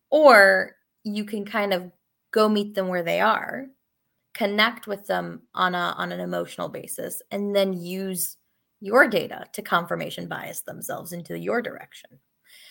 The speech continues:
And, and there's a way, there's, there's a, a, an art to it, just as much as there is a science to make that happen. But it does require a lot of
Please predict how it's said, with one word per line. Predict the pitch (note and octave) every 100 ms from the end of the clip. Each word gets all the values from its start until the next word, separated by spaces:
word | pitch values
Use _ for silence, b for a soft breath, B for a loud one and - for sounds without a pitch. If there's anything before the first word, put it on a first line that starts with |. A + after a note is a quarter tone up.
| B B -
And, | G3+ F#3+ F#3 F3+ F3 E3+ E3+ -
and | G#3 G3
there's | G3+ G3+
a | F#3+ F3+
way, | F3+ G3+ G3+ F#3+ F3+
there's, | F3+ F3+ F3 - -
there's | F3+ E3+
a, | F3 E3+ -
a, | F3 - -
an | F#3 -
art | G3+ G#3 -
to | - F3+
it, | D3+ -
just | G#3 G#3
as | F#3+
much | F#3+ F3+ -
as | F3 E3
there | E3 - -
is | D#3+
a |
science | D#3 - E3 E3+ G#3+ A#3+ - - b b b
to | -
make | G3 F3+ -
that | E3+
happen. | D3 E3 - A3+ C#4+ - _ _ _ _ _ _
But | F3+ G3
it | F#3+ F#3+
does | G3+ G#3 G#3
require | G3+ G3+ - F#3+ F#3 F3 -
a | F3+
lot | F#3 F3 F3
of | F3 E3+ E3+